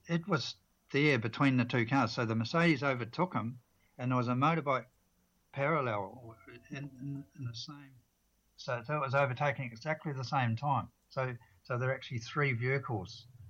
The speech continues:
at that point when it's, when he got overtaken. And then the other four motorbikes were, um, s-, also surrounding the Mercedes, either in front or behind. Now,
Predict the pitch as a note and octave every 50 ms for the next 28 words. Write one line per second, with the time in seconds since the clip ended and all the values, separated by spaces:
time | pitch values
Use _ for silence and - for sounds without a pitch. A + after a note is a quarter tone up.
0 | - - - A#2+ A#2 A2 - - A#2 A2+ - - - C#3+ C3 A2 - - - B2
1 | A2+ A2 A2 A2 - - - - A#2 A#2 A2+ A2 A2+ A2 A2+ A2+ A2 G#2 G#2 G2+
2 | - B2 A#2 A#2 A#2 F#2+ - - - - - - - - _ _ _ _ _ B2+
3 | B2 B2+ B2+ C3 B2 B2+ C3 C#3+ C#3 C3+ B2 B2+ - - - - C#3 B2+ B2 B2
4 | A#2+ A#2 A#2+ A#2+ A2+ G2+ F#2 A#2 A2+ G#2+ G2 - - - - - A2+ A2 A2 A2
5 | G#2 G#2 G2+ - A2 G#2+ G#2+ G#2 F#2 F2+ - - _ _ _ _ _ _ _ _
6 | _ _ - - - _ C3 C3+ B2+ - B2 A#2 A2+ A2 A2+ A2+ - - - -
7 | A#2+ A#2 A#2 A#2 A#2 A2+ A2 G#2 G#2 G2+ G2+ - - C3 C3 C#3 B2 G#2+ G2 G#2+
8 | G#2+ G#2 G#2 G#2 G#2 G2+ F#2 - - A2+ G#2+ G#2 G#2 G2 F2 G2+ G2 G#2+ A#2 A2
9 | F#2+ - - _ - - - - _ _ C3+ B2+ B2 A#2+ A#2 B2